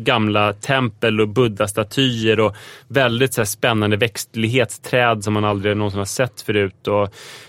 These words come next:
ehm, själva hjärtat är en stor park. Och det var där loppet började då klockan fyra på morgonen. Eller ja, natt är det väl egentligen när klockan är fyra. Det var bäckmörkt och de hade tänt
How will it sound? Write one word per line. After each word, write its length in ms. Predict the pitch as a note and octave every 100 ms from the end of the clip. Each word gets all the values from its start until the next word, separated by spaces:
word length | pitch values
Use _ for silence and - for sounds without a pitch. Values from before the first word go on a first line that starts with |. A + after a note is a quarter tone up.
| -
ehm, 540 | A2+ A2+ G#2+ G#2 G#2 - _ _ _ - C#3
själva 240 | - C#3 A#2+
hjärtat 500 | A#2 C3 - D3 A#2+
är 180 | A2 G#2+
en 80 |
stor 540 | G#2 - A2+ G#2+ G#2 G#2 -
park. 600 | F#3 A2 - - - - _
Och 80 | B2
det 40 |
var 80 | C3+
där 120 | D#3
loppet 380 | C#3 C3 - -
började 360 | B2+ C3+ C#3
då 140 | A2+ G#2+
klockan 240 | - G#2
fyra 420 | G2+ - A#2 G#2+
på 80 | G#2
morgonen. 540 | A#2 A#2 C3+ A#2 - A2+ _
Eller 140 | B2 A#2
ja, 200 | A#2 A2+
natt 440 | A#2 D3 - -
är 60 | G2+
det 60 |
väl 120 | G2+ G2+
egentligen 280 | A2+ G#2+
när 160 | G2+ G#2+
klockan 280 | - G#2+ G#2
är 40 |
fyra. 220 | G2+ G2+
Det 60 | G#2
var 160 | A2+ A2+
bäckmörkt 680 | G#2+ B2 - B2+ B2+ G2+
och 40 | A2+
de 40 |
hade 120 | A2
tänt 320 | G#2+ A2+ G#2